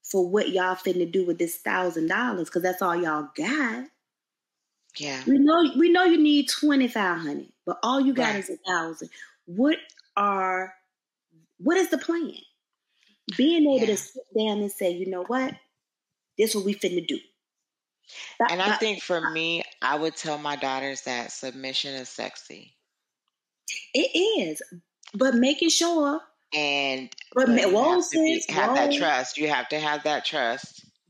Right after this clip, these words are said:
Speaker 1: But making sure, 'cause again, we women, we sensitive. Men have to make sure they play their part for women to be submissive.
Speaker 2: Oh, yeah. Oh,
Speaker 1: Because we,
Speaker 2: absolutely.
Speaker 1: we, we not turned on by attitude.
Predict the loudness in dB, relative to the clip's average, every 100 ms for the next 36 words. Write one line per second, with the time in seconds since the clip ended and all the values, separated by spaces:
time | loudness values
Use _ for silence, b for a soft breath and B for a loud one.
0 | -20 _ _ _ -4 -2 -2 -4 -4 -4
1 | -4 -4 -4 -2 -2 -2 -4 -6 -6 -6
2 | -4 -4 -4 -8 -10 -8 -2 2 2 0
3 | -4 -4 -4 -4 -8 -8 -10 -12 _ _
4 | _ _ _ _ _ _ _ _ _ _
5 | -20 -20 _ -8 -2 0 0 0 -2 -6
6 | -6 -4 -4 -8 _ -12 -6 -4 -4 -6
7 | -12 -16 _ _ _ -2 -2 0 -2 -2
8 | -4 -4 -6 -6 -6 -4 -4 -2 -4 -6
9 | -10 -10 -8 -10 -8 -4 -4 -6 -8 -6
10 | -4 -4 -6 -8 -6 -6 -2 0 0 -4
11 | -12 _ 0 0 2 2 0 -6 2 4
12 | 4 4 4 6 4 0 0 0 2 2
13 | 2 0 -2 -2 -4 -4 -6 -8 -10